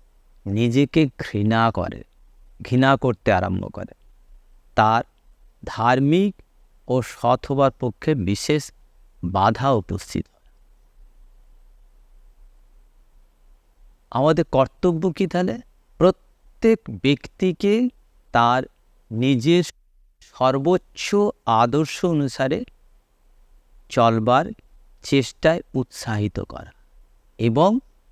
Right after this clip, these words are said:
সঙ্গে সঙ্গে ওই আদর্শ সত্যের যত নিকটবর্তী হয়, তাহার জন্য চেষ্টা করা।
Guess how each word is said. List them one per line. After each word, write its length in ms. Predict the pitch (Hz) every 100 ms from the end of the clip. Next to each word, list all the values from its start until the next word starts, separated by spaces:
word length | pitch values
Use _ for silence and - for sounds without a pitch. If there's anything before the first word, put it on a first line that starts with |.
| _ _ -
সঙ্গে 540 | - 123 131 135 147
সঙ্গে 520 | - 156 156 156 190 262 _ _ _ _ -
ওই 280 | 123 131 -
আদর্শ 680 | 107 110 120 160 165 - 202 262 - _ _ _ _ -
সত্যের 680 | - 180 - _ 214 214 135
যত 320 | 139 131 143
নিকটবর্তী 920 | 123 107 135 127 143 147 139 - 165
হয়, 200 | 160 214 - _ _ _ _ _ -
তাহার 380 | 95 90 104 101
জন্য 320 | 101 113 165
চেষ্টা 400 | - 85 -
করা। 40 | -